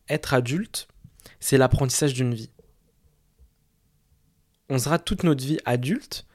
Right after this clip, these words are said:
mais ça ne nous empêche pas de continuer à grandir et de continuer à apprendre.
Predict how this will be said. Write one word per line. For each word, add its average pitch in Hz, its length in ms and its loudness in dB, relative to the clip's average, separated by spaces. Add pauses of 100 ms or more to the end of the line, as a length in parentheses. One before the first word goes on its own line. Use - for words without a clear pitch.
(240)
mais 127 120 2
ça 131 120 4
ne 131 60 4
nous 127 100 4
empêche 123 300 2
pas 190 260 2
de 120 500 0
continuer 143 380 0
à 131 80 4
grandir 123 640 -2 (580)
et 131 80 0
de 127 120 2
continuer 147 500 0
à 147 220 0
apprendre. 143 640 0